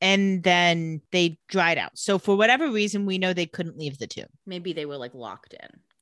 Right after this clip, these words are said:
Speaker 2: Maybe
Speaker 1: Yeah.
Speaker 2: the crystal is a key or something.
Speaker 1: I guess the question is, any changes to your thoughts about Catherine?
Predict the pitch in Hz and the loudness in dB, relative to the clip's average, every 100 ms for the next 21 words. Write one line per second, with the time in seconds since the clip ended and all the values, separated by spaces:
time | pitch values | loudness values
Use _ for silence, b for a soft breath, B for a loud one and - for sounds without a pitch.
0 | - 143 202 151 139 - 127 113 - - | -12 -4 0 0 0 -8 -12 -16 -18 -18
1 | - - - - - _ _ _ - 202 | -18 -18 -20 -20 -20 _ _ _ -2 0
2 | 214 247 - - 208 196 - 185 156 143 | 2 0 -4 -2 -2 -2 -4 -4 -4 -4
3 | 135 - - - - 254 330 311 - 302 | -8 -10 -12 -10 -4 -2 -2 -6 -8 -6
4 | 294 302 311 - 262 233 - 214 214 240 | -6 -4 -6 -4 -4 -6 -4 -8 -2 -2
5 | 240 240 233 - 233 233 233 240 233 233 | -2 0 -2 0 0 0 0 0 2 2
6 | 233 | -2